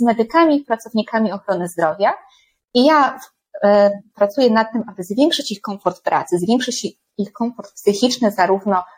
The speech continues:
w życiu osobistym, jak i w pracy, poprawić relacje i komunikację z pacjentem, a jednocześnie też pracuję z pacjentami, ale już głównie pacjentami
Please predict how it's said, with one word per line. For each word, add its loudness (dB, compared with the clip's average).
w -2
życiu 0
osobistym, 0
jak -4
i -6
w -20
pracy, -4
poprawić 2
relacje 2
i -6
komunikację -6
z -20
pacjentem, -10
a -6
jednocześnie 2
też -4
pracuję -2
z -10
pacjentami, -6
ale 0
już 0
głównie -4
pacjentami -4